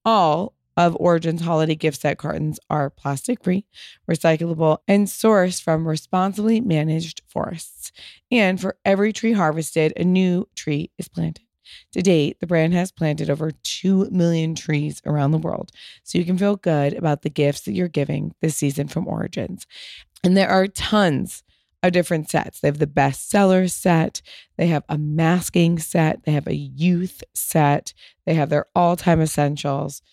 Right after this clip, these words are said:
Give the gift that gets your friends and your family feeling good, looking good, and treating the planet well. If your New Year's goals are to manage your budget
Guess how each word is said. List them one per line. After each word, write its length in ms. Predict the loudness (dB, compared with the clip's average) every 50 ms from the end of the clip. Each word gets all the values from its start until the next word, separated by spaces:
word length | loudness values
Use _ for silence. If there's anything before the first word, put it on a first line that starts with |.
| _ _ _ _ _ _ _ _ _
Give 200 | -4 -4 -2 0
the 100 | 0 2
gift 560 | 4 4 2 2 0 -4 -8 -18 -14 -14 -16 -16 _ _ _ _ -4
that 160 | -2 -2 -2
gets 280 | 0 -2 -4 -4 -4 -4
your 160 | -4 -4 -4
friends 540 | -4 -6 -6 -4 -2 -2 -2 -4 -4 -8 -6
and 160 | -4 -4 -2
your 140 | -2 -2 -4
family 580 | -4 -2 -2 -2 0 -2 -2 -4 -6 -6 -8 -12 _ _ _ _ _ _ _ _ _ -4
feeling 380 | -2 0 0 2 0 0 -2
good, 320 | -2 0 0 -2 -2 -2 -2
looking 340 | -4 -4 -2 -2 -4 -4
good, 360 | -2 -2 -2 -2 -4 -4 -8 -10 _ _ _ _ _ -6
and 100 | -6 -4
treating 300 | -2 -2 0 0 0 0
the 80 | -2 -2
planet 340 | -2 -2 -2 -2 -2 -4
well. 280 | -6 -8 -10 -6 -8 -10 -10 _ _ _ _ _ _ _ _ _ _ _ _ _ _ _ _ _ _ _ _ _ _ _ _ _ _ _ _ _ _ _ _ _ -12
If 100 | -6 -2
your 140 | 0 2 2
New 120 | 4 4 4
Year's 320 | 4 2 2 0 0 -2
goals 480 | 0 2 4 4 4 4 2 0 -2 -6 -6
are 160 | -4 -4 -4
to 180 | -2 -2 0
manage 460 | 0 2 2 2 2 0 -2 -2 -4 -4
your 100 | -6 0
budget 520 | 0 0 0 2 0 0 0 0 -2 _